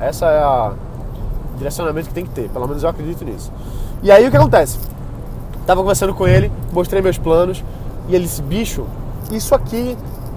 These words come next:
não vai funcionar assim, isso aqui não vai funcionar assado,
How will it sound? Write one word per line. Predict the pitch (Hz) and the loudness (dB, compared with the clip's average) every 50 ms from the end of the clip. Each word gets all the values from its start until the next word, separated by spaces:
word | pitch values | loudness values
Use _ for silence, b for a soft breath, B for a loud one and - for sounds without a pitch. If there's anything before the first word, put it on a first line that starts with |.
| - - | -8 -6
não | 196 196 208 | -6 0 6
vai | 196 214 - | 6 6 6
funcionar | - - 208 196 160 | 4 0 0 0 0
assim, | 147 - - - 202 208 208 | 0 0 -2 -2 -2 -2 -4
isso | 202 - | -4 -4
aqui | 208 - 214 | -6 -6 -2
não | 196 | -2
vai | 208 202 | -2 -2
funcionar | - - 185 170 160 | -2 -2 -2 -2 -2
assado, | 151 - - 190 190 190 190 180 185 | -2 0 2 4 4 4 4 2 0